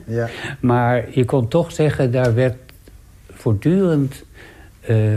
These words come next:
Speaker 2: gestreefd naar beter.
Speaker 1: Ja.
Speaker 2: Elke, elk
Speaker 1: Hmm.
Speaker 2: jaar moest het beter, elke week moest het beter.
Speaker 1: Ja, ja, ja.
Speaker 2: En toen was de wereld eenvoudig, hè?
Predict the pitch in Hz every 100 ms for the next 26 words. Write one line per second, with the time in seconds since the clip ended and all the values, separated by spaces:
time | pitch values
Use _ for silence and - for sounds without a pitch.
0 | 107 - 113 - - - 135 156 151 -
1 | 123 107 107 - - - - - - -
2 | 135 117 - 95 - - - - - -
3 | 147 185 185 147 139 - - - - -
4 | - - - - - 151 175 113 147 139
5 | 135 180 - 113 131 135 139 - 131 117
6 | 123 107 147 220 226 - 127 - 104 98
7 | 92 98 98 110 - - - - - -
8 | 135 127 117 160 135 120 - 127 110 117
9 | 113 104 - 113 101 135 95 92 -